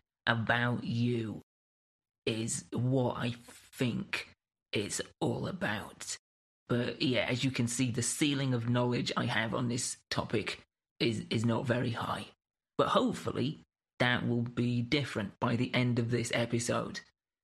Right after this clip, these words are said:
depending on <laughs> how long this episode's actually gonna be. It could be ten minutes, it could be an hour. I have no idea. It's kind of interesting. It's kind of daunting, going into something with zero knowledge and no notes.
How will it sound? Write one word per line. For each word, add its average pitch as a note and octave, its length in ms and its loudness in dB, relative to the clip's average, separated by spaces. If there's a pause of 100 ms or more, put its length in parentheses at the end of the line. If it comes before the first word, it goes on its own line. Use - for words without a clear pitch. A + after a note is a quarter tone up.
depending A#2 580 2
on A#2+ 180 2
<laughs> - 280 -2
how C#3 160 4
long B2 320 4
this A#2+ 160 2
episode's A#2+ 580 0
actually G#2+ 400 0
gonna A#2 240 2
be. A#2+ 320 0 (180)
It F3+ 140 2
could D#3 160 2
be D3+ 120 0
ten D#3+ 300 2
minutes, D#3+ 500 0 (260)
it B2+ 100 0
could C3 200 2
be B2 160 4
an B2 180 0
hour. G#2 400 0 (400)
I A#2 80 4
have A#2 220 0
no B2 320 4
idea. A#2 400 -4 (340)
It's B2+ 140 -2
kind A#3 260 2
of G3+ 80 0
interesting. - 640 0
It's - 100 -16
kind G#3 240 4
of F#3+ 60 2
daunting, D3+ 520 2 (220)
going B2+ 240 2
into A#2+ 160 -2
something A#2+ 320 0
with B2 140 2
zero B2 360 2
knowledge B2 400 0
and B2+ 200 2
no B2+ 160 2
notes. B2+ 680 0